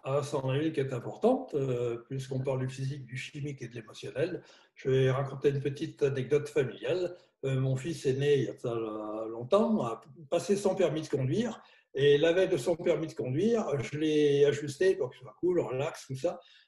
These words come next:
Et puis d'un seul coup, je suis revenu vers lui et je lui dis, « Il y a un problème. » Et je lui dis, « Tu sais, tu vas prendre un petit peu de magnésium pour te détendre, parce que c'était mon feeling, il y avait une carence. » Et simplement, le fait de rajouter un petit peu de magnésium qui réagit aux seules sensibilités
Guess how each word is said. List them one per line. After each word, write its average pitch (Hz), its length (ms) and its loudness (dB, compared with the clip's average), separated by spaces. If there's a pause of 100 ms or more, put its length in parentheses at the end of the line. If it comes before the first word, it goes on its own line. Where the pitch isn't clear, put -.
(120)
Et 135 60 -8
puis 147 140 -12
d'un 147 160 -2
seul 151 220 -2
coup, 170 120 0
je 139 80 -6
suis 156 100 0
revenu 139 260 0
vers 123 300 0
lui 151 320 -4
et 135 80 -4
je 117 100 -8
lui 120 80 -12
dis, « 147 340 -8
Il 143 60 -4
y - 20 -2
a 151 180 -2
un 135 40 -2
problème. » 127 500 -6 (320)
Et 151 80 -6
je 143 40 -4
lui 160 180 -4
dis, « 139 100 -16
Tu 143 60 -10
sais, 170 320 2
tu 175 60 -8
vas 156 160 -2
prendre 160 240 -6
un 147 40 -4
petit 139 240 -8
peu 156 120 -4
de 151 60 -6
magnésium 151 520 0
pour 147 140 -6
te 135 40 -4
détendre, 139 560 -4
parce 135 140 -8
que 147 140 -2
c'était 143 320 0
mon 139 200 -2
feeling, 147 420 -6 (260)
il 131 40 -2
y - 40 0
avait 131 80 2
une 131 120 4
carence. » 139 560 0
Et 135 80 -4
simplement, 180 680 2 (300)
le 165 100 0
fait 185 220 4
de 156 100 4
rajouter 185 520 4
un 175 40 0
petit - 180 -4
peu 180 120 -2
de 160 80 -6
magnésium 165 580 0
qui 156 160 0
réagit 143 280 4
aux 147 100 2
seules 147 260 -4
sensibilités 151 840 -6